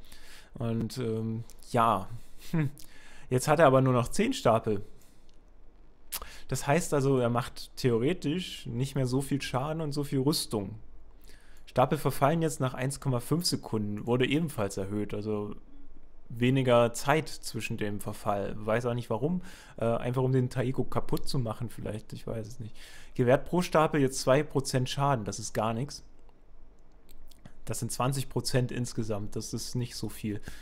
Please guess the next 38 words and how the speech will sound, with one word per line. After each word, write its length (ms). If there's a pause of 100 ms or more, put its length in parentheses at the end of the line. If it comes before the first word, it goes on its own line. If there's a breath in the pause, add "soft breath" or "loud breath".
(140 loud breath)
Das 200
war 100
vorher, 600
äh, 220
wenn 100
man 120
den 160
recht 320
hoch 240
hatte, 220
auch 160
mehr. 260 (420 loud breath)
Der 60
Schaden 320
erhöht 240
sich 160
um 120
null 160
Komma 260
null 240
vier 300
Prozent 500
pro 220
Rang. 340 (960 soft breath)
Es 180
ist, 420
ist 180
ein 100
Witz. 300 (380 loud breath)
Gewährt 340
zwei 240
Prozent 520
Rüstung 380 (120)
pro 160
Stapel 400
auf 280
Rang 180
fünfundzwanzig. 1000